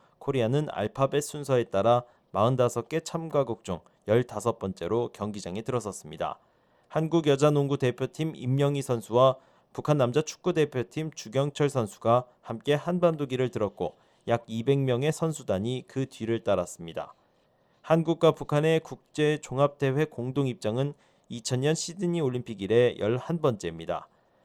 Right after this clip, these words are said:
가장 최근에는 한국 평창에서 열린 동계올림픽에서 두 나라가 공동 입장을 한 바 있습니다. 이날 중앙석에는 이낙연 한국 국무총리와 리룡남 북한 내각 부총리가 자리해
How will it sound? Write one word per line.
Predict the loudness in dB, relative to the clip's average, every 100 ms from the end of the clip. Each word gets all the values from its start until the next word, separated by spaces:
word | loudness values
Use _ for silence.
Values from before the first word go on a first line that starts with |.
| _ -6
가장 | 0 0
최근에는 | 2 0 2 2 2 0 -2
한국 | -6 -2 0 0 -2
평창에서 | -6 -4 -2 -2 -2 0
열린 | 0 0 -2 -4
동계올림픽에서 | -10 -4 0 0 -2 -6 -6 -4 -4 -6 _ _ _
두 | -2
나라가 | 0 0 2 2 2
공동 | -2 -10 -6 -4 -4
입장을 | -4 -6 -4 -4 -4
한 | -2
바 | -2
있습니다. | -4 -12 -8 -8 -8 _ _ _ _ _ _ _
이날 | 4 6 4
중앙석에는 | 2 0 0 -2 2 2 2
이낙연 | 2 2 2 2
한국 | 0 -2 -2 -2 -4
국무총리와 | -4 -6 -4 -6 -4 2 4 4 2 -6
리룡남 | -6 -2 -2 0 0 0
북한 | -4 -4 -2 0
내각 | 0 2 2 0
부총리가 | -16 -8 -6 -4 0 0
자리해 | 0 -4 -6